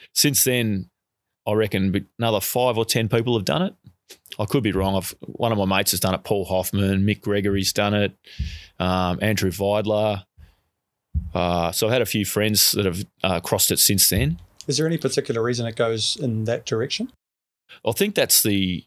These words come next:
Speaker 1: uh, the longest point across, perhaps. I'm not a hundred percent sure, but that's what they were doing in the sixties. So we just followed history, and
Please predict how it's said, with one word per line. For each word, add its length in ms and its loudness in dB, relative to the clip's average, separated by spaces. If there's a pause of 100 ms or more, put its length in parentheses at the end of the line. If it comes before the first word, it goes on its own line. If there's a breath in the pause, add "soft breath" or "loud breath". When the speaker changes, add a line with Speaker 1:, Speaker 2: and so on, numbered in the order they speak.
(120)
Speaker 1:
uh, 460 2
the 140 0
longest 520 2
point 260 0
across, 320 -2
perhaps. 340 -2
I'm 120 0
not 140 2
a 40 0
hundred 160 0
percent 260 0
sure, 300 0
but 100 -6 (360 loud breath)
that's 200 0
what 100 0
they 100 2
were 120 0
doing 180 0
in 80 0
the 60 0
sixties. 440 2
So 140 2
we 120 0
just 160 -2
followed 240 0
history, 460 0
and 240 -4